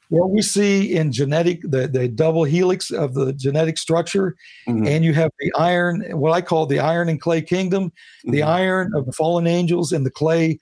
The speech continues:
Speaker 1: of the humans.
Speaker 2: Yes.
Speaker 1: And, uh, there's a chapter in the book where I, where I talk about that, that these two are gonna come together, but Daniel said they would not cleave to one another. Okay.
Speaker 2: Yes.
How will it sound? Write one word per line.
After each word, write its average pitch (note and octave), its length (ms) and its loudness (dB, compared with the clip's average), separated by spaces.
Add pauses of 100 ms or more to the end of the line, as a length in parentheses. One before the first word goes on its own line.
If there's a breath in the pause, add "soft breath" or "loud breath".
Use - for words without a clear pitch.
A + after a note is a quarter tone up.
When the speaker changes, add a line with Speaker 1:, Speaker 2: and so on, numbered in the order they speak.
(300 soft breath)
Speaker 1:
of C#3 220 -2
the C3+ 60 0
humans. D#3+ 600 -2 (300)
Speaker 2:
Yes. A#2+ 340 0
Speaker 1:
And, C3+ 240 0
uh, C3+ 80 2 (340)
there's C#3 160 0
a C3 60 0
chapter F3 420 0
in C#3+ 60 0
the C3+ 80 0
book E3+ 260 0
where C#3+ 140 0
I, C3+ 140 0
where C3 240 -2
I B2+ 40 -2
talk A#3 320 -4
about B2+ 280 -2
that, B2 280 -2 (500 soft breath)
that C#3 220 -2
these F3 420 0
two C4 180 4
are G#3 80 4
gonna G3 160 4
come G3+ 200 0
together, F3 340 2
but D3 100 0
Daniel F3+ 320 2
said E3 240 0
they D#3+ 100 4
would D#3 140 2
not D#3 220 0
cleave G3 300 0
to D3+ 80 0
one C3 200 0
another. A#2+ 420 -4 (520 soft breath)
Okay. G#3 180 0
Speaker 2:
Yes. C3 280 0